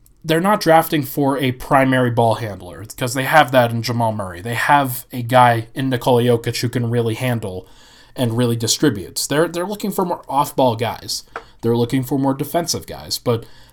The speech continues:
I just like Tyrell Terry. I think he's a smart shooter who can shoot in a variety of ways and has a quick and easy stroke that is going to translate to the next level. But we're gonna see.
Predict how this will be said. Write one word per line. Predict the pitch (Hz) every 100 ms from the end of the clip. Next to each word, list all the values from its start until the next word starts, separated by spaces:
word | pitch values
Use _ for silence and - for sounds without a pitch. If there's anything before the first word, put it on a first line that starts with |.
| -
I | 170
just | 254 -
like | 131 127 156
Tyrell | - 160 151 151
Terry. | 131 147 156 165
I | 139
think | 135 160
he's | - 147
a | 127 113 -
smart | - - - 117 131 143 -
shooter | - - 135 151 147 - -
who | 165 147
can | 143 123 120
shoot | - 156 147
in | 156
a | 135
variety | 117 123 127 139 131
of | 107
ways | 110 120 139 127
and | 117
has | 120 120
a | 104 107 _ -
quick | - 147 147
and | 131
easy | 131 127
stroke | 110 - 131 127 127
that | 127 117 -
is | 123
going | - 123 131
to | 127
translate | - 135 135 131
to | 147
the | 143
next | 143 143 156
level. | 156 175 - - - - - - - _ _ _ - - -
But | - 143
we're | 156
gonna | 160 143
see. | - 92